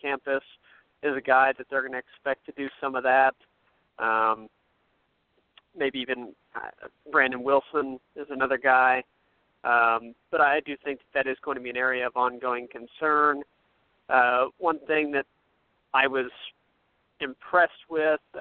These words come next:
I don't know if impressed is the right word, but I'm, I just feel pretty comfortable with the secondary as a whole.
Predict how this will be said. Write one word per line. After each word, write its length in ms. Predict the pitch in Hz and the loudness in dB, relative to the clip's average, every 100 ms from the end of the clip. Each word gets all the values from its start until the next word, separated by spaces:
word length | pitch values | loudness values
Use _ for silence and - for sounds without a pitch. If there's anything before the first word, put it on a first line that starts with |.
| - | -8
I 100 | - | -2
don't 120 | 156 | 0
know 80 | 135 | 0
if 120 | 131 | -2
impressed 420 | 123 117 143 143 - | -6 -6 0 0 -2
is 60 | 143 139 | -14 -4
the 60 | |
right 260 | 135 139 127 | 2 2 0
word, 360 | 135 135 135 - | 0 2 2 -2
but 160 | 123 120 _ _ _ _ _ _ _ _ - | -4 -4 _ _ _ _ _ _ _ _ -4
I'm, 340 | 127 165 165 254 _ _ _ _ | 0 0 -2 -10 _ _ _ _
I 100 | 147 | -2
just 180 | 147 175 - | -2 -6 -2
feel 220 | 202 180 _ | 2 2 _
pretty 260 | - - 277 - | -10 -8 -8 -2
comfortable 760 | 190 170 - 147 131 127 127 - _ _ _ 143 | 0 0 -4 -8 -2 0 -2 -6 _ _ _ -6
with 240 | 156 156 - _ _ _ _ 151 | 2 2 0 _ _ _ _ -8
the 340 | 143 131 131 - 165 | -6 -6 -10 -8 0
secondary 580 | 143 147 131 131 123 | 0 0 -2 0 2
as 80 | 120 | 0
a 100 | 120 | -2
whole. 460 | 120 127 117 120 | -2 0 0 -2